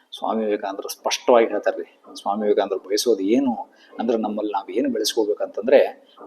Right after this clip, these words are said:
ಕಬ್ಬಿಣದಂತಹ ಮಾಂಸಖಂಡ, ಉಕ್ಕಿನಂತಹ ನರಮಂಡಲ, ವಿದ್ಯುತ್ತಿನಂತಹ ಇಚ್ಛಾಶಕ್ತಿ,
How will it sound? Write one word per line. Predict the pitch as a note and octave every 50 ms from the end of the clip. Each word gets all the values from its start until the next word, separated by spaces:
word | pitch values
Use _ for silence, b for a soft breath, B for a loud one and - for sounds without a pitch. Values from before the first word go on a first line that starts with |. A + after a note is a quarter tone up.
| -
ಕಬ್ಬಿಣದಂತಹ | - B2+ A#2+ A#2 C#3+ C#3 C3+ B2 A#2+ A2 - - A#2 A2
ಮಾಂಸಖಂಡ, | G#2 G2 G2+ A2+ A#2 - A#2 - - - G#2 - B2+ D3 - - - -
ಉಕ್ಕಿನಂತಹ | - - - - - D3+ C#3+ B2+ B2 - A2+ G#2 - G#2
ನರಮಂಡಲ, | F#2+ F#2 G2 A2+ A#2+ A#2+ B2 A#2 A#2+ B2+ C#3+ D#3 B B B B B B -
ವಿದ್ಯುತ್ತಿನಂತಹ | - C3+ C3 B2+ A#2+ - C#3+ C#3+ - - B2+ A#2 A2 G#2+ - - G#2+ G#2 F#2+
ಇಚ್ಛಾಶಕ್ತಿ, | F2 - - - - - - - - G2+ - _ - -